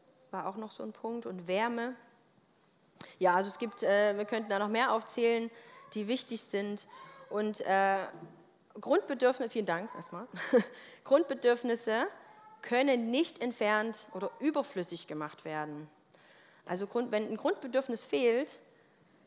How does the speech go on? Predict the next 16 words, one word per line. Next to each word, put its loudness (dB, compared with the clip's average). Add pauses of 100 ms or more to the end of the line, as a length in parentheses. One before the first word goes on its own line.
(480)
dann 0 (160)
kommt -4
es -6
zu -4
einer 0
Mangelerscheinung -2 (120)
oder -10
zu -12
einem, -8
zu -12
einer -6
Wunde -4
sogar, -4
zu -12
einer -8
Verletzung. -8